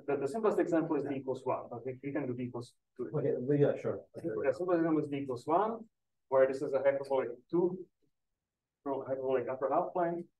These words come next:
Speaker 1: Then this is some, some Riemann surface with the hy-, with the hyperbolic metric. Um,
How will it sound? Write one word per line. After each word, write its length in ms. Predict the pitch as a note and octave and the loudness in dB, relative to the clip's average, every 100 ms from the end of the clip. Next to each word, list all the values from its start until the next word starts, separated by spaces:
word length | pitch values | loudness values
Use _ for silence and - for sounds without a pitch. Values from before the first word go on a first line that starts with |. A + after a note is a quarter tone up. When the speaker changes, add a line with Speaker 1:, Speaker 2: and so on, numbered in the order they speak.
| _ _ _ _ _ _ _ _ _ _ C3+ | _ _ _ _ _ _ _ _ _ _ 2
Speaker 1:
Then 180 | C3 | 2
this 140 | C3+ C3+ | 2 0
is 120 | C#3+ | -2
some, 260 | C3+ B2+ B2 - | -4 -4 -10 -18
some 260 | _ C3+ C3+ | _ -6 -2
Riemann 300 | C3+ C3+ B2+ | -2 -2 -2
surface 480 | D#3 D#3+ F3 F3 - _ _ _ _ _ _ | 0 0 -2 -4 -12 _ _ _ _ _ _
with 160 | C3 B2+ | -8 -2
the 80 | B2+ | -2
hy-, 100 | B2 | -2
with 140 | B2 | 0
the 80 | B2+ | 2
hyperbolic 440 | B2 B2+ B2+ A#2 | 2 4 2 4
metric. 320 | C#3 D3 G#3 - _ _ _ _ _ _ _ _ _ _ _ _ _ - | 0 -2 -4 -12 _ _ _ _ _ _ _ _ _ _ _ _ _ -6
Um, 520 | B2 A#2+ A#2+ A#2+ A#2+ | 0 2 2 0 -8